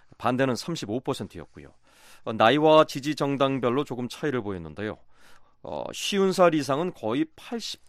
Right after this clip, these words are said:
프로가 핵 보유에 찬성했습니다. 보수 야당인 자유한국당과 바른정당 지지층에서는 각각 팔십이 퍼센트, 칠십삼 퍼센트가 한국의 핵 보유를 지지했습니다. 제일 야당인 자유한국당은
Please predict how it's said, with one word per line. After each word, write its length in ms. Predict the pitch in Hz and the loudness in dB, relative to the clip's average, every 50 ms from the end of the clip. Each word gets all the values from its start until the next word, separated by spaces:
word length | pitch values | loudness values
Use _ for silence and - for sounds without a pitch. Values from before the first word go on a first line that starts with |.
| _ | _
프로가 500 | - - 151 135 120 127 131 131 135 127 - - | -12 -8 -8 -8 -4 -4 -4 -2 -2 -4 -6 -10
핵 260 | - - - _ _ | -14 -16 -18 _ _
보유에 460 | - 170 156 143 131 127 113 98 87 | -2 -2 0 0 0 -2 -2 -4 -6
찬성했습니다. 920 | - - - - 147 123 123 104 87 78 - - 101 92 101 - 78 - _ _ _ _ _ - - - - - _ - - - | -8 -12 -12 -10 -10 -10 -10 -10 -10 -12 -14 -16 -16 -16 -16 -18 -18 -20 _ _ _ _ _ -20 -20 -20 -20 -20 _ -20 -16 -8
보수 360 | - 139 147 139 - 160 151 | -4 -4 -4 -2 0 2 4
야당인 520 | 147 139 139 135 139 135 139 151 151 147 127 | 4 4 6 4 4 2 2 0 -4 -6 -6
자유한국당과 1080 | - 120 120 123 120 120 120 107 110 - - 117 107 104 104 95 113 123 131 143 143 - _ _ _ - - - - - | -4 -4 -4 -2 -4 -4 -6 -8 -10 -10 -8 -6 -6 -6 -6 -6 -4 -4 -4 -4 -6 -10 _ _ _ -20 -20 -20 -20 -20
바른정당 760 | - - 104 113 135 147 143 143 143 143 135 139 135 131 131 | -10 -6 -4 -4 -2 -2 -2 -2 -2 0 0 0 -2 -2 -4
지지층에서는 840 | 113 - 110 - 117 - - - 117 104 92 - 98 104 127 160 165 - _ _ - - - - - | -6 -10 -14 -14 -14 -12 -10 -8 -8 -8 -8 -8 -10 -10 -10 -10 -12 -16 _ _ -20 -20 -18 -18 -10
각각 320 | - 110 104 - 92 - - | -8 -6 -6 -6 -8 -10 -8
팔십이 520 | - 160 156 - - 147 92 110 110 120 | -6 -6 -6 -4 -6 -8 -8 -8 -10 -10
퍼센트, 540 | - - 139 120 - 120 101 92 - - 82 - _ _ _ | -8 -8 -8 -8 -6 -8 -10 -12 -12 -16 -18 -20 _ _ _
칠십삼 500 | - - 160 - - - - - 165 156 | -12 -10 -10 -10 -10 -12 -12 -10 -10 -8
퍼센트가 640 | - - 143 127 - 104 95 - 98 - 98 82 - - - - - _ _ _ | -6 -8 -8 -8 -8 -10 -12 -14 -14 -12 -12 -12 -12 -14 -20 -20 -20 _ _ _
한국의 440 | - - - 110 113 113 101 98 101 - | -20 -10 -6 -6 -6 -6 -6 -8 -10 -10
핵 200 | - 151 - _ | -10 -14 -10 _
보유를 320 | 170 143 123 98 90 82 | -4 -4 -4 -4 -6 -10
지지했습니다. 800 | - - 104 - - 76 - - - - - - - - - _ - - - - - - - - - - | -12 -16 -16 -16 -16 -16 -16 -16 -18 -18 -20 -20 -20 -20 -20 _ -20 -20 -20 -20 -20 -20 -20 -20 -20 -12
제일 280 | - - 143 147 151 151 | -4 -2 0 2 4 6
야당인 380 | 151 143 147 147 160 165 165 - | 6 6 4 2 2 0 -2 -2
자유한국당은 1000 | - 123 135 143 143 131 139 143 131 131 113 - - 107 101 110 135 165 180 | 0 0 0 0 0 -2 -2 -4 -6 -6 -8 -8 -8 -6 -6 -6 -6 -8 -10